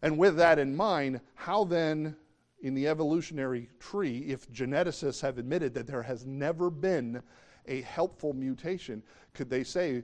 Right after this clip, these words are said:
that we mutated from other animals to become something that we are now? Never.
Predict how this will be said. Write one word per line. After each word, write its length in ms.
that 260
we 300
mutated 760
from 440
other 240
animals 500
to 80
become 380
something 440
that 140
we 140
are 180
now? 320
Never. 520